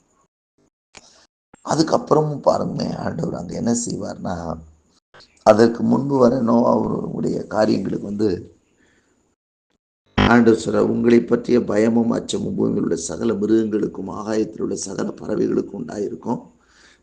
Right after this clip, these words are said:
பூமியிலே நடமாடுகிற யாவும், சமுத்திரத்தின் மச்சங்கள் யாவும் உங்களுக்கு, உங்களுக்கு கையளிக்கப்பட்டன.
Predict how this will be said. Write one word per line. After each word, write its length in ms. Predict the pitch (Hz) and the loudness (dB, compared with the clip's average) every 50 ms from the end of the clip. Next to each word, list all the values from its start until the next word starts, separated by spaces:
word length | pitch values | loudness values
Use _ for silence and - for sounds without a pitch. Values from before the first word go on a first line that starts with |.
| _ - 107 | _ -2 2
பூமியிலே 460 | 123 143 143 143 147 147 131 131 123 | 2 2 2 2 0 0 2 2 2
நடமாடுகிற 840 | 113 104 98 95 107 110 120 127 135 147 156 170 165 - - - - | 0 0 -2 -2 -2 -2 -2 -2 -2 -4 -4 -4 -4 -2 -2 -2 -2
யாவும், 380 | 82 - - 104 110 113 113 - | -2 -4 -6 -6 -6 -8 -8 -10
சமுத்திரத்தின் 800 | - - 95 98 117 113 - - 117 113 107 - - 98 95 92 | -10 -10 -6 -4 -4 -4 -2 -2 -2 -4 -2 -4 -4 -6 -6 -8
மச்சங்கள் 460 | 90 - - 110 107 101 104 95 - | -8 -10 -10 -10 -8 -8 -8 -8 -8
யாவும் 340 | - - 110 110 101 98 90 | -10 -10 -8 -8 -6 -6 -6
உங்களுக்கு, 720 | 95 104 101 104 - - - - 98 95 92 90 - - _ _ _ _ _ _ _ _ _ _ - | -6 -4 -4 -4 -4 -6 -6 -8 -10 -8 -10 -10 -14 -18 _ _ _ _ _ _ _ _ _ _ -8
உங்களுக்கு 420 | - 104 104 107 104 95 - - - | -6 0 2 4 4 2 0 -4 -6
கையளிக்கப்பட்டன. 1120 | - 104 107 110 127 123 120 117 - 107 90 - - - - - - - - - - - | -2 -2 0 2 2 2 2 0 0 -2 -4 -6 -8 -12 -14 -16 -16 -16 -16 -18 -18 -18